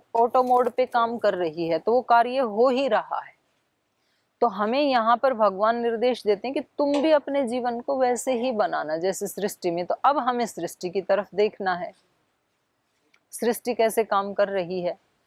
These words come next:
सृष्टि में जब से ये सृष्टि बनी, हमारे पिता, हमारे दादा, हमारे परदादा, उनके पिता, उनके भी पिता, कितने लोग, कितनी पीढ़ियां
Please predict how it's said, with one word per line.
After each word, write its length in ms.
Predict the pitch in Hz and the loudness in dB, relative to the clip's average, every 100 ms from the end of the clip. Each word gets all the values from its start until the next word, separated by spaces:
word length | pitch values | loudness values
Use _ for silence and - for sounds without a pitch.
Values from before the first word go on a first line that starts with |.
| _ _ _ | _ _ _
सृष्टि 580 | - - 254 - 269 285 | -6 -2 -2 -2 -2 0
में 280 | 262 262 185 | 2 0 2
जब 240 | 233 220 | 0 0
से 220 | 226 277 | 0 2
ये 240 | 277 277 277 | 2 2 0
सृष्टि 540 | - 247 240 - 247 | -2 -2 -4 -2 -2
बनी, 420 | 202 208 214 185 - _ | 0 0 0 -6 -10 _
हमारे 640 | 175 185 190 202 214 214 - _ _ _ _ _ - | -4 2 2 4 4 2 -2 _ _ _ _ _ -4
पिता, 640 | 226 220 208 208 202 202 | 0 4 6 6 4 4
हमारे 460 | 196 185 190 208 202 | 2 2 2 2 0
दादा, 640 | 175 196 196 208 202 196 | 4 4 4 4 6 4
हमारे 420 | 190 185 190 202 | 0 0 0 0
परदादा, 880 | 202 - 202 190 202 190 202 202 196 | 0 0 0 2 2 4 4 6 4
उनके 680 | 196 214 220 220 214 226 226 | 2 0 -2 0 0 0 0
पिता, 520 | - 196 202 196 190 | -2 -2 2 4 4
उनके 500 | 196 220 226 214 220 | 2 -2 -2 2 0
भी 180 | 208 214 | 0 -4
पिता, 340 | - 196 202 | -6 -4 -4
कितने 480 | 185 226 226 247 262 | -2 -6 -4 -4 0
लोग, 300 | 240 233 208 | 2 0 0
कितनी 360 | 233 214 233 | -6 -2 -2
पीढ़ियां 500 | 233 214 214 196 214 | -2 0 0 0 -2